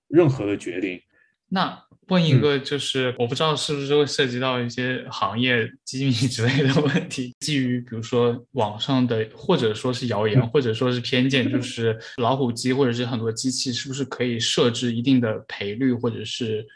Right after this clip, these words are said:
Speaker 2: 让在某一个时间点才让人赢，就是有没有一些控制这个机器的方法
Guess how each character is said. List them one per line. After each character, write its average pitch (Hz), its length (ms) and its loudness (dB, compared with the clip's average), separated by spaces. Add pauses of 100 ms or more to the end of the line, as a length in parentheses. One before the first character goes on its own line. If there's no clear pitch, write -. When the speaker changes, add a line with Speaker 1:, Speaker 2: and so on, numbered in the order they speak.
(300)
Speaker 2:
让 131 320 2
在 120 380 0
某 107 220 0
一 117 180 -4
个 117 380 0
时 - 260 -4
间 123 300 2
点 98 420 -4
才 98 680 -8 (140)
让 123 180 2
人 110 240 2
赢， 95 200 -6
就 143 100 -2
是 135 80 0
有 120 80 2
没 107 100 0
有 127 120 4
一 123 40 4
些 127 460 0
控 156 260 2
制 135 160 -2
这 127 120 0
个 127 80 0
机 175 160 -4
器 175 180 -4
的 117 140 0
方 113 280 -2
法 104 280 -10